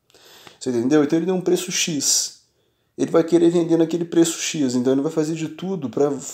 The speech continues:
te convencer que o produto tá num preço justo, entendeu? Como é que funciona? O comerciante bom te convence que você tá fazendo vantagem comprando na mão dele, é isso.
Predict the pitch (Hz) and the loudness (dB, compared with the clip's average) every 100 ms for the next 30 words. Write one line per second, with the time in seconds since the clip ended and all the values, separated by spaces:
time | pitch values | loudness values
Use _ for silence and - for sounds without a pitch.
0 | - - 214 - 165 143 127 - 165 170 | -8 -4 -2 -2 0 2 2 2 2 0
1 | 170 180 165 131 151 170 - 160 175 165 | -2 0 -2 -4 -10 -10 -2 2 2 0
2 | 156 156 175 151 151 151 139 135 143 165 | -2 -2 -4 -6 -8 -8 -6 -2 0 0
3 | 107 - - 104 107 - 117 - 151 135 | 0 -6 -16 -12 -12 -12 -12 -10 -8 -8
4 | 107 _ _ _ _ _ _ _ _ - | -12 _ _ _ _ _ _ _ _ -20
5 | - - - - - 165 165 165 185 190 | -20 -20 -20 -16 -2 2 4 4 2 0
6 | 185 139 139 165 175 185 190 139 147 160 | -2 0 2 2 0 -2 0 2 2 2
7 | 180 170 175 180 151 151 160 185 135 139 | 0 0 0 2 0 0 0 0 4 4
8 | 151 151 147 143 147 170 156 143 151 180 | 4 0 -2 -2 0 0 2 2 0 -2
9 | 87 - - - | -6 -8 -10 -14